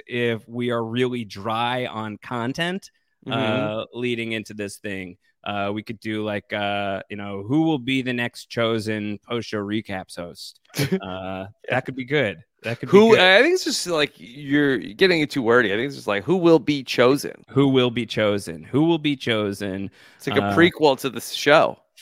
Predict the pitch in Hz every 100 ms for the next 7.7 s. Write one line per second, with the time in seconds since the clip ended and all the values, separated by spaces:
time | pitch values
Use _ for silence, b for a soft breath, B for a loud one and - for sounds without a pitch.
0 | b b 143 156 139 131 127 131 120 117
1 | - 104 95 110 101 98 - 123 123 190
2 | 240 214 196 - 175 170 170 156 160 143
3 | - 160 156 151 139 135 - - 143 147
4 | 170 175 151 170 196 190 165 147 - 147
5 | 143 139 131 127 127 _ _ - 127 123
6 | 120 120 113 107 123 117 107 117 117 117
7 | 113 - - 107 101 98 -